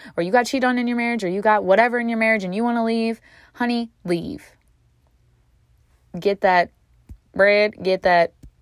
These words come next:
you know, the TikTok song, and leave, okay? Next up, um,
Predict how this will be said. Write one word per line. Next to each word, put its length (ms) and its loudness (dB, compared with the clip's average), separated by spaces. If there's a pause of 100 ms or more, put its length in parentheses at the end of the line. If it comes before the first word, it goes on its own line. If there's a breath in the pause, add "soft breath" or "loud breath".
you 100 -6
know, 140 -2
the 60 -4
TikTok 340 -2
song, 320 -6 (180 loud breath)
and 240 0
leave, 540 -4 (160)
okay? 260 2 (960)
Next 340 0
up, 140 2 (760 loud breath)
um, 640 0